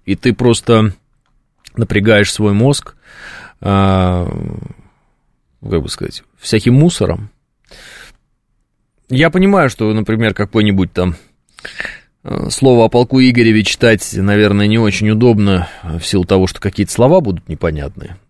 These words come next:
И это будет нагружать мозг, и всё время нужно будет останавливаться и вы-, выяснять, что это за слова, что имеется в виду. Но это, знаете, такое, м, дело, м, сначала сложно, а потом несложно. А, как это работает?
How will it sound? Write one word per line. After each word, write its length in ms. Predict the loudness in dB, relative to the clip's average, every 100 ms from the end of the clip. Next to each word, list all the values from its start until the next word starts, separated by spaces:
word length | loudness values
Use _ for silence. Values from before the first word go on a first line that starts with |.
| _
И 280 | -4 -2 0
это 320 | 2 2 0
будет 320 | -6 -6 -8 -6
нагружать 500 | -4 -2 0 0 2
мозг, 380 | 2 2 0
и 20 | -4
всё 180 | -2
время 260 | 0 2 2
нужно 280 | 0 -2 -4
будет 220 | -4 -4
останавливаться 1000 | -8 -4 0 2 2 2 0 -2 -6 -8
и 380 | -8 -8 -10 -10
вы-, 280 | -6 -6 -2
выяснять, 440 | -2 0 -2 -4
что 120 | -2
это 160 | -4 -4
за 100 | -8
слова, 400 | -4 0 2 2
что 220 | 0 -4
имеется 340 | -4 -4 -6
в 40 | -8
виду. 300 | -6 -6 -8 _ -20 -16 -16 -16 -4
Но 280 | 0 2 2
это, 220 | 2 0
знаете, 380 | 2 0 0 -2
такое, 460 | -2 2 2 4
м, 720 | 2 -2 -6 -8 -8 -6 -4 0
дело, 480 | 2 4 4 2 -4 _ _ _ _ _ _ _ _
м, 500 | -12 -10 -8 -10 -12 -6
сначала 400 | -2 2 2 2
сложно, 420 | 2 2 2 0
а 60 | 0
потом 320 | 0 0 0
несложно. 680 | -2 -4 -6 -6 -10 -12 -14 _ _ _ _ _ -6
А, 840 | 0 2 2 2 2 2 0 -2
как 200 | -2 -4
это 140 | 0 2
работает? 680 | 4 2 -2 -6 -10 _